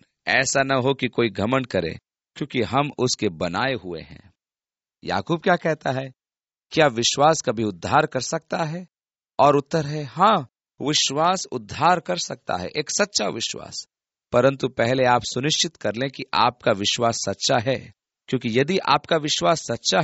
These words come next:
है, तो वह कर्मों के द्वारा प्रकट होगा। दूसरे शब्दों में, मात्र ये कहना है कि आपके पास विश्वास है,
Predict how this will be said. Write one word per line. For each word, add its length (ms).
है, 80
तो 80
वह 100
कर्मों 420
के 140
द्वारा 280
प्रकट 420
होगा। 420
दूसरे 320
शब्दों 360
में, 180
मात्र 380
ये 200
कहना 420
है 240
कि 80
आपके 320
पास 320
विश्वास 640
है, 160